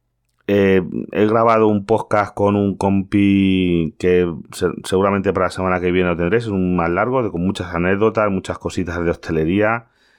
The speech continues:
que yo creo que os va a gustar, que lo estamos editando. Y por último, os quería comentar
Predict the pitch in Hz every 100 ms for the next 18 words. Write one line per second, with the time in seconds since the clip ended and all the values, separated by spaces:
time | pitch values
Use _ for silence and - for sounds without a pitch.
0 | _ _ 82 90 90 87 85 82 80 78
1 | - 101 131 - _ _ _ _ _ _
2 | _ 82 76 90 87 90 80 78 98 110
3 | 117 139 131 - - - _ _ _ 98
4 | 90 95 113 117 123 139 151 - - -
5 | _ - 87 90 98 107 104 95 104 117
6 | 135